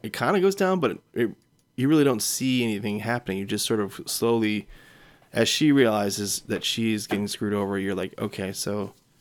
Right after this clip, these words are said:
her, her goals have changed. She can't finish the deal. She's been hung out to dry." And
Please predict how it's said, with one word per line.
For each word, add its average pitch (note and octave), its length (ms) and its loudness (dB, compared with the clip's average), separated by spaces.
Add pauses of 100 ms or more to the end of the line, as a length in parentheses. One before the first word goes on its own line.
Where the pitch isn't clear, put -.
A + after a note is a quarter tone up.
(520)
her, G#2 360 -2 (480)
her A2 120 0
goals G#2 260 2
have F#2 120 -10
changed. - 280 -8
She F#2+ 120 -6
can't - 300 -4
finish G#2+ 300 -4
the - 100 -6
deal. G2+ 480 -2 (520)
She's G#2+ 200 -6
been G#2 140 0
hung G2+ 140 -2
out G2 160 -2
to - 60 -10
dry." F#2+ 460 0 (140)
And - 340 -10